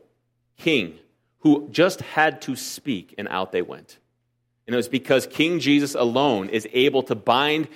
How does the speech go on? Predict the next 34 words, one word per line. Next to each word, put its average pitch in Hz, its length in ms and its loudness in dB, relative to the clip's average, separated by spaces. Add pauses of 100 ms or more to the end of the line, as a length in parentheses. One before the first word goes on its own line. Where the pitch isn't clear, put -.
(120)
the 123 80 -4
strong 131 440 0
man 117 260 -2
Satan 156 420 -4 (760)
and 101 120 -12
plunder 107 340 -2
his 98 200 -6
house. - 420 -12 (500)
And 123 140 0
someday 156 500 4
soon, 135 480 -2
he 117 120 0
will 110 220 2
ultimately 117 540 0
bind 113 420 -2
him 117 140 -6
for 107 180 -6
eternity 92 600 -8 (580)
in 90 60 -20
the 90 80 -8
lake 90 160 -2
of 82 80 -20
fire. - 400 -4 (1040)
And 101 160 -4
only 156 380 0
he, 135 240 0
not 127 320 -4
you 131 180 0
and 90 80 -4
I, 95 300 -6 (640)
we - 60 -20
can't 110 260 -4
bind 85 280 -8
Satan. 107 380 -12